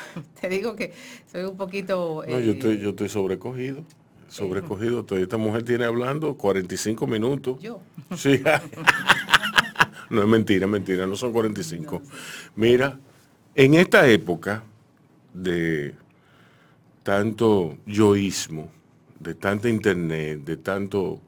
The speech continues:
Speaker 2: tanta creación de contenido superfluo, relevante, tanto contenido, ¿qué tú piensas sobre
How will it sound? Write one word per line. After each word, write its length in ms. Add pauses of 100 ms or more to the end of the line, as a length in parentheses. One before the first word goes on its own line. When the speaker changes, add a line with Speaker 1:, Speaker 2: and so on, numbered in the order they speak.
Speaker 2:
tanta 300
creación 500
de 80
contenido 720 (240)
superfluo, 1120
relevante, 960 (400)
tanto 280
contenido, 600 (2000)
¿qué 140
tú 220
piensas 640
sobre 800